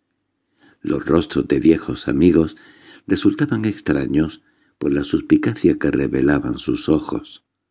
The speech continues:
Los cordoncillos del rebozo rosa colocados sobre el cadáver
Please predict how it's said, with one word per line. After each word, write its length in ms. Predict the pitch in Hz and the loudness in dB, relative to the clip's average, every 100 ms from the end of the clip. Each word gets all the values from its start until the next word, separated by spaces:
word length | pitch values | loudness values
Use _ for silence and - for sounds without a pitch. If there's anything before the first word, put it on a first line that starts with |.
| _ _ _ _ _ _ _ _ _ _ _ _ _ _ _ - | _ _ _ _ _ _ _ _ _ _ _ _ _ _ _ -2
Los 180 | 76 - | 0 2
cordoncillos 920 | 78 65 76 71 - 131 - 67 - | 2 2 0 -2 -2 -6 -2 -2 0
del 180 | 76 | 0
rebozo 540 | - 67 - 87 - 67 | 0 -2 2 0 0 -2
rosa 420 | 71 92 - 67 | 2 2 0 -2
colocados 680 | 78 69 65 - 101 69 65 | 2 2 2 0 0 0 0
sobre 280 | 71 67 69 | 2 2 2
el 120 | 64 | 0
cadáver 600 | - 65 76 69 78 - | -2 0 2 4 2 0